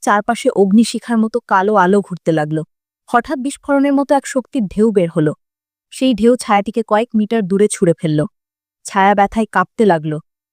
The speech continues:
প্রথমবারের মতো তার চোখে ভয় দেখা গেল। সে বলল, "না, এই শক্তি তো অন্ধকারের বিরুদ্ধে। তুই কি সত্যি দেবীর সন্তান?"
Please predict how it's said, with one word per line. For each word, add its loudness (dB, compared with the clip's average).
প্রথমবারের 2
মতো -2
তার 0
চোখে -4
ভয় 2
দেখা -2
গেল। 0
সে 0
বলল, 2
"না, 2
এই 0
শক্তি -4
তো 0
অন্ধকারের 2
বিরুদ্ধে। -4
তুই 2
কি 2
সত্যি 0
দেবীর 2
সন্তান?" -4